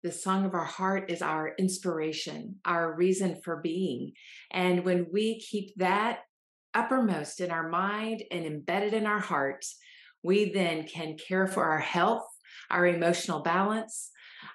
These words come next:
our mind. We've mastered the mind, everything. It is beautiful. So welcome, welcome, welcome.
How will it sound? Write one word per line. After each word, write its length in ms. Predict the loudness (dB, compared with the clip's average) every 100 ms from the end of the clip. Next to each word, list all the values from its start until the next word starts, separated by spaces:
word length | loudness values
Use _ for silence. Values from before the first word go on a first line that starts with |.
| _
our 360 | 4 6 4 0
mind. 760 | -4 0 4 4 4 2 2 0
We've 180 | -2 -2
mastered 460 | -4 -4 -4 -6 -4
the 80 | 0
mind, 600 | 2 4 4 2 -2 -6 _ _ _ _ _ -2
everything. 680 | 0 0 -2 -2 -2 -2 2
It 240 | 2 4
is 400 | 6 8 6 2 -8 -10 -20 -12
beautiful. 1200 | -10 -6 2 6 8 8 6 4 0 -2 -2 -4 -14 _ _ _ _ _
So 1040 | -12 -8 0 4 6 6 4 4 2 0 0
welcome, 420 | 0 0 -2 -8 -6
welcome, 400 | -8 -6 -8 -8 -2
welcome. 500 | 2 2 0 -6 -6